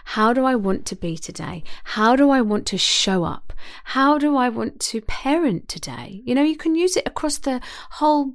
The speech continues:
spectrum of your life. And it really is, it's so powerful. And I end up doing it after my gratitude, and I just write, "I am light, I am energy, I am powerful,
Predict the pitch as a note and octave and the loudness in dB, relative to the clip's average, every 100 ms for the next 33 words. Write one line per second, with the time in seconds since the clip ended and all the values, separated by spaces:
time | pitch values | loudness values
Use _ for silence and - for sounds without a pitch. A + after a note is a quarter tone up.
0 | - - - D#4+ - C4+ A#3 A3 G#3 A#3 | -10 -6 2 2 4 0 2 0 0 -2
1 | G#3 - - - - - - - A#3+ A#3+ | -4 -8 -14 -18 -18 -18 -20 -4 0 0
2 | A#3 - - - - - - - _ _ | 0 -6 -14 -20 -20 -20 -20 -20 _ _
3 | _ _ - C#4+ B3 C4 C#4+ D4 C4 A#3+ | _ _ 0 2 4 6 6 6 4 2
4 | - - - - C#4 - - D4+ G3+ - | -2 -10 -8 -2 0 2 2 4 4 2
5 | A#3 G#3+ - F3+ E3+ E3 - - A3 G#3+ | 0 -4 -4 -6 -4 -6 -10 -6 -2 -2
6 | G3+ A#3 C4+ C4 A3 - - - - - | 0 0 2 2 2 -2 -4 -16 -6 0
7 | A#3 G#3+ - G3 F#3 - F#3 F3 E3 - | 2 2 0 -2 -2 -4 -4 -4 -6 -8
8 | - - E3 D#3 F#3+ F#3+ G#3 F#3 F3 D3+ | -8 -8 -8 -6 -4 -4 -8 -6 -6 -6
9 | D3 - F#3 F#3 F3 E3+ E3+ - _ _ | -8 -10 -6 -4 -4 -4 -6 -8 _ _
10 | - F3+ F3+ D3+ D3 - - - F#3+ F#3 | -6 -2 -2 -2 -6 -8 -10 -6 -4 -4
11 | F3+ - G3 F#3 - D#3+ D#3 - F#3+ G3 | -4 -2 0 0 -2 -8 -10 -10 -6 -4
12 | F#3 F3+ - - A3 A3 G3+ F#3 E3+ E3 | -4 -6 -8 -6 -4 -4 -6 -6 -6 -6